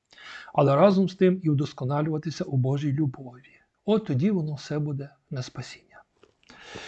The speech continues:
Дякую всім, хто підтримує канал.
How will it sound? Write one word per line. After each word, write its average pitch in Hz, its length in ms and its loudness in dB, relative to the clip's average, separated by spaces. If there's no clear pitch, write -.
Дякую 226 480 10
всім, 247 300 6
хто 190 240 6
підтримує 175 520 8
канал. 220 520 6